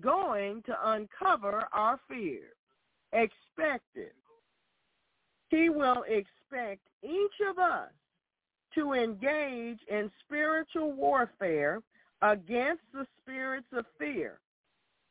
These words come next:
instead of being passive yet again. Mm-hmm. That's right.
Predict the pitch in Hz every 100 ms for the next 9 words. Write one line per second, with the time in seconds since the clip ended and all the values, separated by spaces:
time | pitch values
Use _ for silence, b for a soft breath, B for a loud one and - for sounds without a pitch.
0 | _ - 240 240 226 - _ 311 359 370
1 | 294 208 196 185 202 233 180 240 233 214
2 | - 320 302 247 - 196 214 214 202 214
3 | 220 220 190 120 - - _ _ _ _
4 | _ _ _ _ _ _ _ _ _ _
5 | _ _ _ - 185 180 180 165 202 -
6 | - _ _ _ _ _ _ _ _ _
7 | 151 160 170 240 262 208